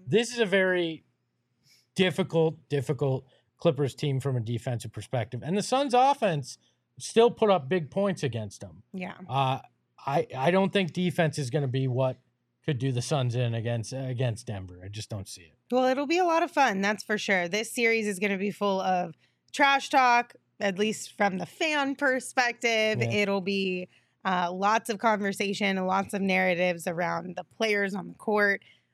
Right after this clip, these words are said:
Speaker 2: I'm excited for it. It's gonna be a lot of fun. I'm a little
Speaker 1: Yeah.
Speaker 2: bit nervous, but I'm really excited. Um, Espo and, uh, Gerald did come through with the information for Saturday's game. So here's the deal. If the Hawks force a game seven against the Celtics, the Suns and the Nuggets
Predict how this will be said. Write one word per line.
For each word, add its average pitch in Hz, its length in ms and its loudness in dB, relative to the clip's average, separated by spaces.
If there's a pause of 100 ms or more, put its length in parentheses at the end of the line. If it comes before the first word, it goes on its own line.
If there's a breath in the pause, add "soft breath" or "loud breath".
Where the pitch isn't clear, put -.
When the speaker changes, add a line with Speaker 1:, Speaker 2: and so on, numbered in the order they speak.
Speaker 2:
I'm 247 100 2
excited 320 460 -2
for 180 200 -2
it. 180 160 -10
It's 208 140 -8
gonna 240 180 -2
be 285 80 0
a 285 60 0
lot 254 120 2
of 247 80 -4
fun. 175 200 0
I'm 180 140 -4
a 185 40 0
little 226 160 0
Speaker 1:
Yeah. 294 80 2
Speaker 2:
bit 247 60 0
nervous, 262 380 0
but 233 120 -2
I'm 190 100 -2
really 214 200 0
excited. 233 580 0 (400 loud breath)
Um, 214 240 2 (420)
Espo 262 680 4
and, 220 520 0
uh, 196 260 2
Gerald 208 480 2
did 208 160 0
come 208 220 0
through 214 320 2
with 208 120 0
the 208 100 2
information 196 760 0
for 180 140 -10
Saturday's 185 540 -2
game. 180 220 -10
So 208 140 -12
here's 190 220 -4
the 185 100 -20
deal. 175 260 -10 (560 soft breath)
If 262 220 0
the 277 100 4
Hawks 240 340 2
force 226 300 0
a 214 60 -4
game 196 240 -2
seven 202 420 0
against 190 320 -2
the 196 80 -2
Celtics, 180 580 -2
the 202 120 -6
Suns 196 400 2
and 214 160 0
the 208 40 2
Nuggets 190 420 0